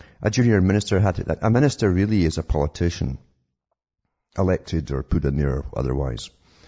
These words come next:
had to be given police protection after being confronted by angry protesters over coalition plans to privately or privatize publicly owned forests." And, uh, commercial forests currently run by Forestry Commission could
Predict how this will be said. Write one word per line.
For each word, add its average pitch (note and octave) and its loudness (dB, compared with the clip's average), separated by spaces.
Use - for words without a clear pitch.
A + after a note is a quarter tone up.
had A2+ 0
to - -2
be F2+ 2
given F2 -2
police - -2
protection E2+ -4
after D2+ -4
being E2 -4
confronted E2 -4
by D#2+ -2
angry E2+ -2
protesters - -4
over D#2 -2
coalition G#2+ -2
plans F2 -2
to - -10
privately F#2+ -2
or F#2+ 2
privatize F#2 0
publicly - -2
owned D2+ -4
forests." - -2
And, E2+ 0
uh, D#2+ 2
commercial G2+ 0
forests G2+ 0
currently D2 -2
run F2+ 0
by D#2 0
Forestry - -2
Commission F2 -2
could E2+ -6